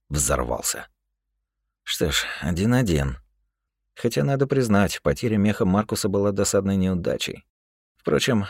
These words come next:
мы, когда планировали тактику сражения, учитывали, что Маркус может частично или полностью выбыть из боя.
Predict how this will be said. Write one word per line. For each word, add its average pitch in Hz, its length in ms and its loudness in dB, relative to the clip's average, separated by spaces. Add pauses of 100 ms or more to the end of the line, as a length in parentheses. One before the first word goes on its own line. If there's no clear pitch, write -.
мы, 131 220 -4
когда 123 280 2
планировали 104 540 2
тактику 69 420 -4
сражения, 69 480 0
учитывали, 67 520 -2
что - 180 -2
Маркус 98 380 0
может 78 320 -2
частично 101 680 -2
или 123 140 2
полностью 113 440 0
выбыть 85 300 2
из 71 140 -2
боя. 52 340 -10